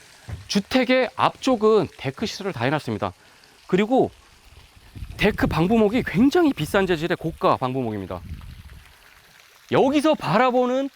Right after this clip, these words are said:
또 소양강 레이크 뷰가 끝내주네요. 저 소양강에 지금 보트 타고 들어오는 거 보이시죠?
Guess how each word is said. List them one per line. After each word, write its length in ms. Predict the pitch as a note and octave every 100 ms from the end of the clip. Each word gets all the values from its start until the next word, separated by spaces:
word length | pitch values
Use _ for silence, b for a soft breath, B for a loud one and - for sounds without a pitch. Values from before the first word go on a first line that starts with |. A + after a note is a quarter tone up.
| -
또 120 | C4+
소양강 580 | - F4 E4+ D#4 C#4+ G3
레이크 400 | E3 D4 - -
뷰가 400 | A3 B3 A#3 - -
끝내주네요. 760 | F4+ B4 C5+ E4 G3 C#3+ A2 F2 _ _ - - - - - B B B B B
저 140 | D4+
소양강에 500 | C#4+ F4 F4 E4 D4+
지금 160 | A#3+ B3
보트 200 | D4+ -
타고 240 | C4 B3+
들어오는 260 | G3+ A3 A3+
거 60 |
보이시죠? 420 | D#3+ F#3+ - B2